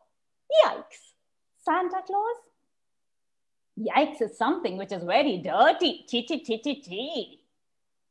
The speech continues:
But can you imagine Santa Claus being dirty and yikes chee? Just imagine it's Christmas time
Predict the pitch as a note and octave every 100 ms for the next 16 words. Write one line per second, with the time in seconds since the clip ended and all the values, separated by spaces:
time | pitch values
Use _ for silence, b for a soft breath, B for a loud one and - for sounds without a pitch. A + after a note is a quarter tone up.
0 | _ _ _ _ F3+ - G3 A#3 E4 E4+
1 | D4 D#4 D#4 F4+ E4+ B3 F#3+ F#3 A#3+ F4+
2 | - _ _ _ _ _ F#4+ E4 D4+ C4
3 | G3+ G3 F#3 F#3 F3+ E3+ A#3 G#3+ G3 A3+
4 | A3 G#3+ G3+ B3 B3 C#4 C4 C4 D4+ -
5 | - C#4 C4+ G#4 D5+ - _ _ _ _
6 | _ _ _ _ _ _ _ _ _ _
7 | _ _ _ - D#4+ - D4 A3+ A3 D4
8 | E4 C4 A#3+ G3+ F#3+ - _ A#3+ - -
9 | E4 F4 C#4 E4 E4+ D4 D#4 D#4+ D4+ G#3
10 | F#3 F3+